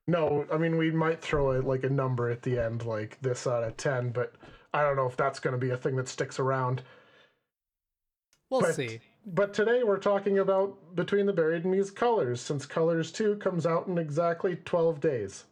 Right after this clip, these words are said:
Speaker 2: Woo woo!
Speaker 1: Um, yeah. So, hold on, let me go to the top of my notes, 'cause I'm, I'm all over the place since we did that whole segment at the beginning. I had to type stuff so I could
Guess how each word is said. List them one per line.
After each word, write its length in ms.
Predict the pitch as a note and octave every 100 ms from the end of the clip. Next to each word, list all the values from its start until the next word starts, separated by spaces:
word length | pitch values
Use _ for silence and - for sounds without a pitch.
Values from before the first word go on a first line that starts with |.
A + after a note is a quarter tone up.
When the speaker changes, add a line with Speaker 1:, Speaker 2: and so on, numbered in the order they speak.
| _ _ _ _ _ _ _ _ _ _
Speaker 2:
Woo 140 | E4+ E4+
woo! 540 | C#4+ G4 A4+ B4+ G#4+ - _ _ _ _ _ _ _ _ _ _ _
Speaker 1:
Um, 420 | C#3 C#3+ C#3 B2 - _ _
yeah. 400 | D#3 G#3+ A3+ A2 - _ _ _ _ _ _ _ -
So, 640 | - - F#3 F3 F3 E3 - -
hold 260 | D3+ F3 E3+
on, 60 |
let 100 | E3
me 60 | F#3
go 120 | F#3+
to 60 | E3+
the 140 | C#3+
top 360 | C3+ - C#3+ D3
of 80 | C#3
my 120 | A#2+
notes, 380 | B2+ C3 B2+ -
'cause 140 | C3+
I'm, 220 | C3+ C3 C3
I'm 160 | D3+ D#3
all 180 | D3+
over 160 | D3 C#3+
the 80 | C#3
place 260 | D#3 C3 C3
since 180 | C3
we 120 | C#3+ B2+
did 180 | C3+
that 260 | C3 B2+ - _ _
whole 160 | - C#3+
segment 340 | - C#3 B2+
at 60 | A#2+
the 60 | B2
beginning. 260 | B2 B2
I 60 | B2+
had 80 | B2+
to 100 | B2+ -
type 240 | - C#3+ C3+
stuff 320 | - A#2 A2
so 140 | - A#2+
I 60 |
could 180 | A#2+